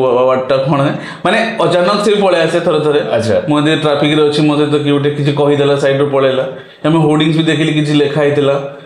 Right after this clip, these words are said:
Speaker 1: ତ ମୁଁ ଦେଖିଦେଲା ଲେଖିଦିଏ ସାଙ୍ଗେ ସାଙ୍ଗେ।
Speaker 2: ହୁଁ, ହୁଁ,
Speaker 1: ଆଉ
Speaker 2: ହୁଁ।
Speaker 1: ଥରେ ଥରେ ଗୋଟେ ଟପିକ ମତେ ହିଟ୍ କରେ କି ଏଇଟା ଏମିତି ହେବାର ନଥିଲା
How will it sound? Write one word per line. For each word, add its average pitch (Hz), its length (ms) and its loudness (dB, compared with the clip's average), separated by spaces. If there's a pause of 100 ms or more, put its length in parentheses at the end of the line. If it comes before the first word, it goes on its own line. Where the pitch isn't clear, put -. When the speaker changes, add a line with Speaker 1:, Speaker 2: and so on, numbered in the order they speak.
(160)
Speaker 1:
ତ - 40 -4
ମୁଁ 151 140 2
ଦେଖିଦେଲା 156 360 2
ଲେଖିଦିଏ 160 480 0
ସାଙ୍ଗେ 143 220 0
ସାଙ୍ଗେ। 135 520 -6
Speaker 2:
ହୁଁ, 110 80 4
ହୁଁ, 110 120 2
Speaker 1:
ଆଉ 165 60 0
Speaker 2:
ହୁଁ। - 80 0
Speaker 1:
ଥରେ 185 220 2
ଥରେ 214 140 2
ଗୋଟେ 208 260 2
ଟପିକ 190 460 0
ମତେ 202 480 2
ହିଟ୍ 185 280 0
କରେ 190 180 2
କି 196 100 0
ଏଇଟା 180 240 2 (500)
ଏମିତି 165 220 2
ହେବାର 165 240 2
ନଥିଲା 151 440 0